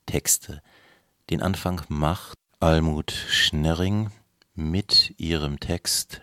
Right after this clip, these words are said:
Gender-Missverständnisse. Endlich mittendrin in der Gender-Diskussion, gefunden auf H T T P Doppel Punkt Doppel Slash Ich minus Mach minus Mir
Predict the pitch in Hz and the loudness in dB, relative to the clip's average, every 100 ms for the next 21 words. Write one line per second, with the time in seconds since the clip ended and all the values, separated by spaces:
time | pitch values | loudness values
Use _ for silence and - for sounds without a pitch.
0 | - 127 80 80 85 98 85 82 73 78 | -16 -12 -2 4 4 4 2 0 -2 -4
1 | 80 - - 69 - 69 71 71 - 85 | -2 -2 -2 -4 -4 -6 -4 -4 -2 -2
2 | 131 _ _ _ _ - 92 - 90 - | -2 _ _ _ _ 0 0 2 -4 -4
3 | - 82 90 80 80 82 82 - 85 78 | -2 -2 -2 0 2 2 -2 -4 -2 -2
4 | 76 73 73 - - 85 98 85 - - | -2 -2 -4 -6 2 2 4 0 -2 -2
5 | 78 69 78 87 95 - - - - - | -2 0 0 -2 -4 -12 -20 -16 -6 -2
6 | - 98 104 - 104 98 - 76 76 80 | 2 2 0 -4 -2 -2 -2 0 0 -4
7 | - - - - - 80 - - 80 80 | -6 -10 -12 -8 0 0 0 -4 -2 0
8 | 87 - 85 92 78 - 92 90 - - | 0 0 -2 -2 -4 -6 -4 -4 -6 -8
9 | - 85 90 - 87 87 - - - - | -6 -4 -4 0 2 2 0 -6 -20 -20
10 | - 104 98 - - - 82 85 82 - | -2 -2 -2 -8 -14 -6 -2 -2 -2 -4
11 | 80 82 90 - - 85 82 85 - 82 | -2 -2 -4 -12 -4 -2 0 -2 -4 -2
12 | 80 87 87 90 | 0 2 0 -4